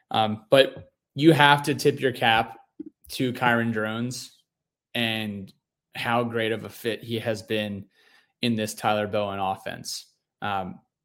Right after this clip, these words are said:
specifically at home, Pete B put this on the timeline this week and got me fired up, but Drones in Lane Stadium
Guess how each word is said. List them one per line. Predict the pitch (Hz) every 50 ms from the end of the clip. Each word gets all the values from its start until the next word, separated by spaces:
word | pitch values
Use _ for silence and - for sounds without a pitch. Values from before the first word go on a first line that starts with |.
| _ _ -
specifically | - - - 175 170 - - - 302 339 339 254 240 190 151
at | 120 -
home, | - 143 151 147 127 110 104 101 101 _ _ _ _ _ _ _ _ _
Pete | - 156 160 - -
B | 135 135 131
put | 120 - 120 113
this | 123 127 123 -
on | 113 117 110 110 110 -
the | - 104
timeline | 107 - 113 107 110 107 104 101 98 95 98
this | 98 - -
week | 104 98 98 95 -
and | 101 98 95 - - _ - - - - - _ _ _ -
got | 120 113 113
me | 113
fired | 107 - - 107 104 104 101 104
up, | 104 - - - -
but | 110 110
Drones | 110 117 123 139 156 165
in | 180 165
Lane | 135 123 127 123 120
Stadium | 120 - 123 120 117 113 110 104 101 98 95